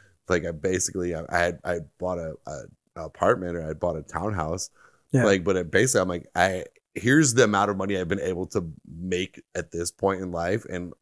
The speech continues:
Speaker 1: pretty much all of it's accounted for."
Speaker 2: Yeah. I mean, her parents never did that to me, but which
Speaker 1: Yeah.
Speaker 2: fortunately, because I think they knew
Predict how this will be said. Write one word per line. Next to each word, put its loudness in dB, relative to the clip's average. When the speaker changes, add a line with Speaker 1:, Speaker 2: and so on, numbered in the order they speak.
Speaker 1:
pretty 4
much 2
all 4
of 0
it's -8
accounted -8
for." -16
Speaker 2:
Yeah. 6
I 10
mean, 12
her 12
parents 10
never 10
did 6
that 6
to 2
me, 0
but 8
which 4
Speaker 1:
Yeah. 6
Speaker 2:
fortunately, 4
because 4
I 6
think 2
they 4
knew 0